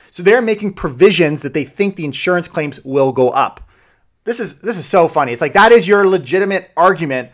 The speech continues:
for why the market's gonna crash. Like, it's like, "We believe the market's gonna crash nine to eighteen percent. The reason we believe that is because our provisions for insurance claims is going up." Well, actually, you got that backwards. The reason your insurance provisions are up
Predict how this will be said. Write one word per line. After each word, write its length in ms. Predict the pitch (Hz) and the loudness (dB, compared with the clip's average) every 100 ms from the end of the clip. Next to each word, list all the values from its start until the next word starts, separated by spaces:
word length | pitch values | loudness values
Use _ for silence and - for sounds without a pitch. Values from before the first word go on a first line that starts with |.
| _ _ | _ _
for 220 | - 151 | -4 -2
why 380 | 135 165 170 165 | 2 4 4 2
the 80 | 147 | 0
market's 340 | 151 151 127 | 0 0 -6
gonna 140 | 131 | -8
crash. 360 | - 147 - - | -4 -2 -2 -6
Like, 120 | 151 | -6
it's 160 | 151 185 | -2 0
like, 200 | 170 - _ _ - | 0 -4 _ _ -8
"We 180 | 247 359 | -4 -2
believe 260 | 311 277 | -2 -4
the 60 | 240 | 0
market's 220 | 226 190 | 0 0
gonna 160 | 214 165 | -8 -2
crash 380 | 170 156 - - | 0 0 -4 -4
nine 260 | 180 196 | -2 -2
to 100 | 180 | -4
eighteen 260 | 165 - 160 | -10 -12 -16
percent. 320 | - 135 127 | -12 -12 -10
The 80 | 147 | -10
reason 380 | 131 262 262 226 | -4 -4 -2 -4
we 100 | 202 | -6
believe 380 | 151 165 320 254 | -6 -2 -2 2
that 220 | 165 175 | 0 0
is 80 | 170 | -8
because 240 | 180 208 | -4 0
our 120 | 196 | 0
provisions 720 | 196 208 160 254 214 202 190 - _ | 0 -4 0 0 0 -4 -6 -16 _
for 160 | 185 190 | -2 -2
insurance 380 | - 240 277 | 0 0 0
claims 300 | - 185 175 | -2 -4 -4
is 100 | 180 | -2
going 220 | 202 202 196 | -2 0 0
up." 360 | 240 - - _ _ - 175 | 0 -2 -12 _ _ -20 2
Well, 440 | 254 254 254 _ - | 4 4 2 _ -2
actually, 360 | 415 - 294 | -2 -2 -4
you 60 | 285 | 0
got 140 | 339 | 2
that 160 | 339 294 | 2 2
backwards. 460 | 311 302 147 - - _ _ | 2 2 -2 -8 -16 _ _
The 100 | 196 | -2
reason 420 | 202 320 370 320 269 | 0 2 2 2 2
your 160 | 240 | 4
insurance 500 | 214 - 277 311 311 | 2 0 -2 -2 -6
provisions 600 | - 240 196 208 202 185 | -6 -2 2 2 2 2
are 200 | 185 170 | 4 4
up 260 | 302 294 | 6 4